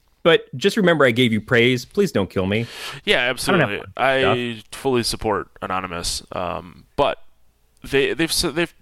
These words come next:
Speaker 2: speaking of them, bringing them up in context, is they've mentioned a lot of times that, you know, our time is close.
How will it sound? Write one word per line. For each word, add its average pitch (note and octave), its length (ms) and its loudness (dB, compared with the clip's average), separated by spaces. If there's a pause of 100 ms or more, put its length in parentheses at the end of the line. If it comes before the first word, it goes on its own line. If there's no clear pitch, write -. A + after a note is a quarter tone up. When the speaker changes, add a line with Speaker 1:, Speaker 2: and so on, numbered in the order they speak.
(180)
Speaker 2:
speaking G#2+ 500 -4
of F#2+ 260 -6
them, F#2 340 -6
bringing F#2+ 260 -8
them F2+ 120 -8
up F#2 160 -6
in - 80 -8
context, G2 520 -6
is G2 140 -8 (360)
they've A2+ 200 0
mentioned A2+ 360 -2
a A2+ 40 2
lot A2+ 180 4
of A2+ 60 0
times A2+ 360 -4
that, G2 340 -4
you A#2 80 -10
know, F#2+ 160 -4
our F2+ 160 -2
time F#2+ 300 -6
is - 480 -4 (680)
close. - 520 -2